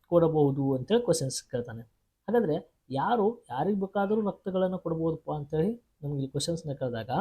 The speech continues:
ಯಾರಿಗೆ, ಯಾರು ರಕ್ತವನ್ನು ಕೊಡ್ತಾರಪ್ಪ ಅಂದ್ರೆ ಓ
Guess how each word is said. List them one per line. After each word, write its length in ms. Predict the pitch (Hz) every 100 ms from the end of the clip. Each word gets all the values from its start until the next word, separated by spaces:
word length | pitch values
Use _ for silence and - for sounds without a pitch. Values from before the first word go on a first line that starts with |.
| 233 - _ _ _ _ _ _ -
ಯಾರಿಗೆ, 340 | 156 214 208 -
ಯಾರು 580 | 147 185 214 220 226 -
ರಕ್ತವನ್ನು 340 | 170 - 190 190
ಕೊಡ್ತಾರಪ್ಪ 460 | 175 175 160 160
ಅಂದ್ರೆ 420 | 127 131 220 - _ _ _
ಓ 280 | 170 180 -